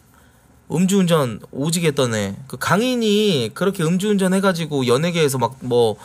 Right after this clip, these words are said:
퇴출되고 방송 정지당하고 막 이런 거 보면은 슈퍼주니어도 활동 안 해야 되는 거 아니야? 이 논리라면은?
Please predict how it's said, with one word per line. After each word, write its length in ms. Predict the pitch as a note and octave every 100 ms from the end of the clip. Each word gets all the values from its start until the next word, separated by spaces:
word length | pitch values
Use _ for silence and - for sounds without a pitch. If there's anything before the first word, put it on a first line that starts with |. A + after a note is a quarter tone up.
| - - -
퇴출되고 880 | - A#3+ B3+ G#3 E3+ C3+ C3 C3+ C3
방송 680 | C3 D#3+ F3 E3 D#3 C#3 C3
정지당하고 680 | B2+ D3 D#3+ D#3+ D3 B2
막 120 | A#2 A#2+
이런 200 | D#3 D3+
거 80 |
보면은 600 | C3 C3 C3+ B2+ B2 A#2+ A2
슈퍼주니어도 720 | A3 A#3 C4 B3 A3 F#3 E3+
활동 260 | G3 G#3
안 120 | C3 D3
해야 100 | F3
되는 240 | F3 D3+
거 80 | B2
아니야? 320 | G2+ C#3 G3+
이 120 | -
논리라면은? 640 | D3 E3 C3+ A2 G#2+ F3